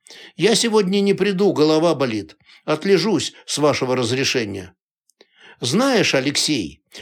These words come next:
а ведь мне прошлой ночью приснился Благоев". Медленно, словно боясь чего-то,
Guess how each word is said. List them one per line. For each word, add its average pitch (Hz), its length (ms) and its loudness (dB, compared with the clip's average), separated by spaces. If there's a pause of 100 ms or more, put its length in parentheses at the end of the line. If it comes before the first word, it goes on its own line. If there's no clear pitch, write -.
(140)
а 165 100 0
ведь 190 220 -2
мне 226 220 2
прошлой 185 480 2
ночью 214 420 -2
приснился 202 600 -2
Благоев". 180 840 0 (360)
Медленно, 143 800 0 (120)
словно 160 480 2
боясь 170 380 2
чего-то, 151 580 -2